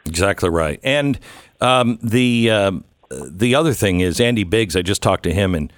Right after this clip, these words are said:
he's trying to get, you know, the watchdog agencies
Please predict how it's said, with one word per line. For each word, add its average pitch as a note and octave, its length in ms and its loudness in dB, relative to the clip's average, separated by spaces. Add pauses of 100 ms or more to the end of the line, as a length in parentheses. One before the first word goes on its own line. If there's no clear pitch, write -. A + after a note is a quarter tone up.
(340)
he's D#3 280 -2
trying A2 360 0
to G2+ 100 -4
get, F#2 420 0 (200)
you G2+ 200 -4
know, E2 580 -2
the G2 180 -2
watchdog F#2 760 0
agencies F#2 720 -2